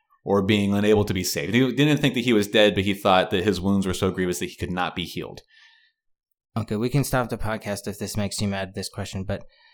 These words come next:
Speaker 2: what is Faramir's relation to Denethor? I get that
Speaker 1: It's his
Speaker 2: he's
Speaker 1: son.
Speaker 2: Oh.
Speaker 1: Faramir and Boromir are Denethor's son. Z-, sons.
Speaker 2: Steward of Gondor.
Speaker 1: Mm-hmm.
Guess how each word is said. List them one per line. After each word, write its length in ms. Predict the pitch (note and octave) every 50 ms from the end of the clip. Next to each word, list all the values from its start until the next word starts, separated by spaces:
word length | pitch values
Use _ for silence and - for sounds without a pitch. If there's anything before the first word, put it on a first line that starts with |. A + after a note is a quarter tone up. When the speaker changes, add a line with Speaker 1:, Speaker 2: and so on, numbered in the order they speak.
| _ _ _ _ _
Speaker 2:
what 200 | - A#2+ B2 C3+
is 380 | C#3 C#3 C3+ B2 A#2+ A#2+ A#2+ - _ _ _ _ - - -
Faramir's 480 | A#2+ A2+ G#2+ G#2+ G#2+ G#2 G#2 G2+ - G#2
relation 440 | G2 F#2+ F#2+ G2 F#2+ - - G2+
to 140 | - - G2+
Denethor? 420 | F2+ - F#2+ F#2 F#2+ - G2 F#2+ -
I 120 | - B2
get 240 | A#2 - C3+ C#3+ -
that 140 | - C#3+ - -
Speaker 1:
It's 160 | - G2 G2
his 120 | G#2+ A#2
Speaker 2:
he's 80 | C3+ B2+ - D2
Speaker 1:
son. 140 | D2 - - - _ _ _ _ _ -
Speaker 2:
Oh. 300 | - B2+ D3+ E3+ F#3 F#3+ - _ _ _ _ -
Speaker 1:
Faramir 420 | A#2 G#2+ A2 A#2 B2 B2 A#2+ A#2+
and 100 | A2+ G2+
Boromir 460 | F2+ F#2+ F#2 F#2 F#2 F2+ F2+ F2 F2 E2+
are 40 |
Denethor's 540 | D#2+ D#2 E2 E2 D#2+ - - D#2+ E2 - -
son. 200 | - - - - _ _ _ _ _ _ -
Z-, 220 | G#2 F#2 - - - - _ _ _ _
sons. 420 | - - F2 D#2 E2 E2+ - - - - _ _ _ _
Speaker 2:
Steward 480 | - - - - - - G2+ F#2+ F#2+ G2
of 80 | F#2+
Gondor. 460 | - G2+ G2 G2 F#2+ F#2+ G2 F#2+ F#2+ - - _ -
Speaker 1:
Mm-hmm. 180 | F2+ D#2+ E2